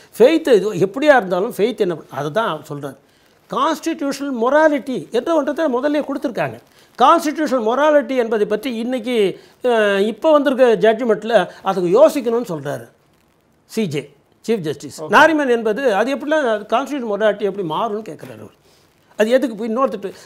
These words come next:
Speaker 1: செவன், அஹ், எத்-, எத்தனை ஜட்ஜஸ் சேர்ந்தாலும் constitutional morality will be the same.
Speaker 2: நிச்சயமா.
Speaker 1: கான்ஸ்டிடியூஷனல் மொராலிட்டி வந்து அவங்க போன உடனே மாறிடும்னு எடுத்து சொன்னா, எ-, அது அப்-,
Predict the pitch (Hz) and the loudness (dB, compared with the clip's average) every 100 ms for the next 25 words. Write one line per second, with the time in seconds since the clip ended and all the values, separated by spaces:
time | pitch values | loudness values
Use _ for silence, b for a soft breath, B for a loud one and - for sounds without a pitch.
0 | B 226 294 302 247 208 190 B 190 165 | B 2 4 2 2 0 -4 B -4 -2
1 | 180 214 170 - 262 269 277 311 269 269 | 0 0 -2 2 2 2 2 2 4 4
2 | 269 277 285 269 294 294 269 269 277 285 | 4 2 2 0 0 -2 0 2 0 0
3 | 311 277 277 320 320 320 330 131 - _ | -2 -2 -2 0 2 2 2 0 -10 _
4 | - 160 156 135 127 - 254 320 320 294 | -16 -12 -12 -12 -16 0 2 4 2 2
5 | 262 269 233 262 254 240 247 294 277 262 | 2 2 2 -2 0 0 2 2 2 0
6 | 262 220 240 240 254 214 214 208 269 269 | 0 0 0 0 -2 -2 -2 -4 -2 -2
7 | 226 220 226 226 226 220 | -2 -2 -2 0 0 -2